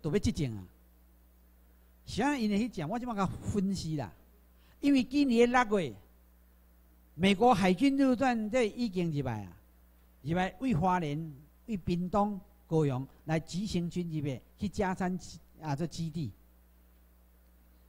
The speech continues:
啊，有的人讲哦，啊，我哪拢无看到美国海军陆战队？有一个所在，我甲你讲，你绝对看有到，因搁伫电视你拢看会到，就是端午节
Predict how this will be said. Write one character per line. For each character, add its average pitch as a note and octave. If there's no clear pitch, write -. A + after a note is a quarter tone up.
啊， B3
有 A3
的 F#3+
人 F3+
讲 A3
哦， F3
啊， B3+
我 D4+
哪 C#4+
拢 A#3+
无 A3
看 B3
到 D#3+
美 E3
国 F3+
海 D#3+
军 A3
陆 A3+
战 G3
队？ D3
有 D#3+
一 D3
个 D3+
所 F3+
在， D3+
我 F3
甲 D3+
你 D3
讲， D#3+
你 E3
绝 C#3
对 C#3
看 D#3
有 A2+
到， A#2
因 F3
搁 F3+
伫 D3
电 B2
视 A2+
你 D#3+
拢 D#3
看 D#3
会 A#2
到， A2
就 E3+
是 D#3+
端 A3+
午 E3
节 C3